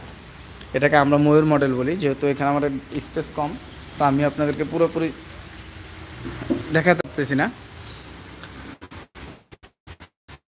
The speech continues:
পেছনের যে খাটটা,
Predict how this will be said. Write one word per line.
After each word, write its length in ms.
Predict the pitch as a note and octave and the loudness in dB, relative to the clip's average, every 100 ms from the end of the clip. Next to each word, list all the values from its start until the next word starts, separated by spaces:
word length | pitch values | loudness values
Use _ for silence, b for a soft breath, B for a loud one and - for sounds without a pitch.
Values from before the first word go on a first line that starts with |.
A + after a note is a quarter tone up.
| - - _ _ _ _ _ _ _ _ - - - _ _ F#3+ | -16 -16 _ _ _ _ _ _ _ _ -14 -12 -14 _ _ -2
পেছনের 340 | F3+ G3 F#3+ | 4 6 8
যে 60 | F3 D#3+ | 6 4
খাটটা, 240 | C3+ | 4